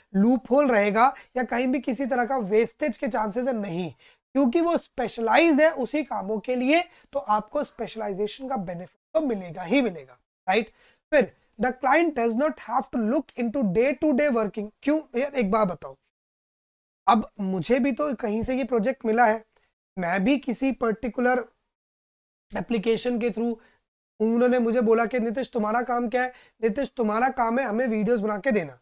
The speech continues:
that's it। तो मैं भी तो एक तरीके से यही कर रहा हूँ ना टर्न की, कि मेरे काम है पूरा का पूरा कंटेंट जो है क्रिएट करके उनको हैंड ओवर कर देना, आगे वो क्या करेंगे वो उनको देखना है, राइट। अब उनको ये टेंशन नहीं होगी कि भाई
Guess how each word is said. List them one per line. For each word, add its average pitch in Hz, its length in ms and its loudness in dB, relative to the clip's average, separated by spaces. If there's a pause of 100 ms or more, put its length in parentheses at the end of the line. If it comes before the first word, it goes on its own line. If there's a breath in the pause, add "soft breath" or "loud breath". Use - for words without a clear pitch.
(180)
that's 208 240 0
it। 131 100 -20 (380)
तो - 160 -20
मैं 214 220 2
भी 302 80 2
तो 349 120 -2
एक 349 120 -6
तरीके 302 340 0
से 302 120 -2
यही 277 240 2
कर 311 120 0
रहा 269 100 0
हूँ 311 80 0
ना 370 40 -4
टर्न 320 300 2
की, 254 160 2
कि - 360 -6
मेरे 240 340 6
काम 262 300 2
है 294 80 2
पूरा 269 320 0
का 302 120 0
पूरा 285 300 0
कंटेंट 262 640 -2
जो 254 180 0
है 294 80 2
क्रिएट 254 400 -2
करके 233 340 -6
उनको 240 340 -4
हैंड 269 260 2
ओवर 294 180 4
कर 254 140 0
देना, 233 260 0 (400 soft breath)
आगे 254 240 4
वो 302 120 0
क्या 294 200 -2
करेंगे 269 360 -4
वो 240 160 0
उनको 226 240 -2
देखना 240 300 2
है, 226 140 -4 (340)
राइट। 254 240 2 (480)
अब - 80 -2 (100)
उनको 285 300 0
ये 226 420 2
टेंशन 302 460 -2
नहीं 262 300 -2
होगी 220 300 0
कि 285 160 -6
भाई 226 360 0